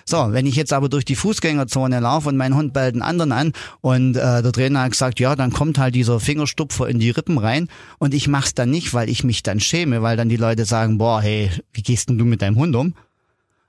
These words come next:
Ab dem Moment bin ich nicht mehr zuverlässig für meinen Hund und mein Hund hat keine Chance zu lernen, aha,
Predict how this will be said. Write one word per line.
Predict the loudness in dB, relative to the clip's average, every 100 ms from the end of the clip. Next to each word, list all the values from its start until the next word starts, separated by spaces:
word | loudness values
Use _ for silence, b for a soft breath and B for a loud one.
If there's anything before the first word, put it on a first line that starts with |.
| -6
Ab | -6 -2
dem | 0
Moment | 0 0 0 -2 -6 -6
bin | -2 -2
ich | 0
nicht | -2 -2
mehr | -6 -4
zuverlässig | -2 0 0 -2 -2
für | -2
meinen | 0 2
Hund | 2
und | 2
mein | 2 2
Hund | 2 2
hat | -2 -2
keine | -2 -2 -2
Chance | 0 0 -2 -4
zu | -4 -2
lernen, | 0 0 0 0
aha, | 0 2 2 0